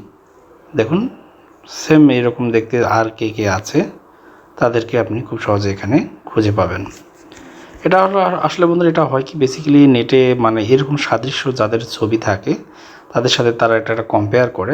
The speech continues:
কম্পেয়ার করার পর আপনাকে একটা রেজাল্ট দিয়ে দেয়। মানে এরকম ফেজের দেখতে বা এদের স-, এই ফেজের সাথে কিছুটা সাদৃশ্য আছে, এমন কারো ছবি যদি ইন্টারনেটে থেকে থাকে, সেই ছবিগুলো আপনাদের সামনে এই ওয়েবসাইটটা নিয়ে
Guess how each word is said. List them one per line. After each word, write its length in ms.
কম্পেয়ার 380
করার 240
পর 80
আপনাকে 300
একটা 120
রেজাল্ট 300
দিয়ে 220
দেয়। 180
মানে 220
এরকম 240
ফেজের 360
দেখতে 260
বা 60
এদের 260
স-, 80
এই 120
ফেজের 260
সাথে 260
কিছুটা 280
সাদৃশ্য 380
আছে, 180
এমন 240
কারো 160
ছবি 260
যদি 180
ইন্টারনেটে 360
থেকে 220
থাকে, 160
সেই 200
ছবিগুলো 360
আপনাদের 360
সামনে 240
এই 100
ওয়েবসাইটটা 480
নিয়ে 160